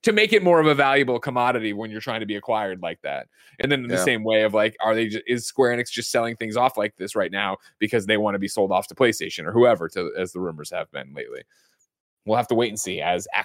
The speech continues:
Speaker 1: acquisition season continues on.
Speaker 2: But just keep your eyes out when there's weird announcements. There, there's,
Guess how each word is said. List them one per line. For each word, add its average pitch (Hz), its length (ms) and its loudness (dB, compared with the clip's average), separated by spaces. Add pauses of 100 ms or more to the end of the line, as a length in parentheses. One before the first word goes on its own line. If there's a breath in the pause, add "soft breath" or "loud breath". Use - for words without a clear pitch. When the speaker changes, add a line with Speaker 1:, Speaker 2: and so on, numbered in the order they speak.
Speaker 1:
acquisition 110 380 -2
season 92 340 -8
continues 85 460 -10
on. 55 160 -14 (260 loud breath)
Speaker 2:
But 117 120 2
just 120 120 -2
keep 165 180 2
your 175 140 6
eyes 175 180 4
out 101 220 2
when 104 120 -4
there's 104 180 -2
weird 135 400 4 (240)
announcements. 127 720 -2 (640)
There, 98 220 -4
there's, 98 340 -8